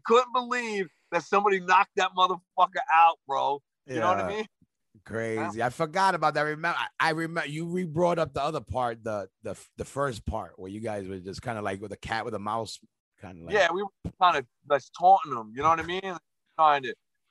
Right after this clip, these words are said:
Speaker 1: you know, you know, intimidating. I mean, back then I was two hundred sixty-two pounds
Speaker 2: Yeah.
Speaker 1: with fucking dreads. I was a fucking animal.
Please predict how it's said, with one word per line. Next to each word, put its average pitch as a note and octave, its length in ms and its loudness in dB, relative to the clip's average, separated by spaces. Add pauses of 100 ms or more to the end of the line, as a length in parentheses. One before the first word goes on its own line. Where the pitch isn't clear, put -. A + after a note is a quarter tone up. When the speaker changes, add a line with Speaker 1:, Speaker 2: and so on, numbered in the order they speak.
(140)
Speaker 1:
you C#3 140 -6
know, A#2+ 320 2 (240)
you A#3 140 -12
know, A#2+ 400 -2
intimidating. D#3+ 560 -2
I C#3 160 8
mean, D#3 200 -2
back F#3 280 6
then F#3+ 140 0
I D3+ 40 4
was C3+ 120 -2
two F#3+ 180 -12
hundred D3+ 220 0
sixty-two D#3 500 -14
pounds B2+ 100 -6
Speaker 2:
Yeah. E3 280 4
Speaker 1:
with - 80 -8
fucking - 260 -4 (220)
dreads. C#3+ 240 0
I C3+ 40 0
was C3 140 -2
a - 40 -6 (120)
fucking D3 320 -2 (160)
animal. C#3 480 0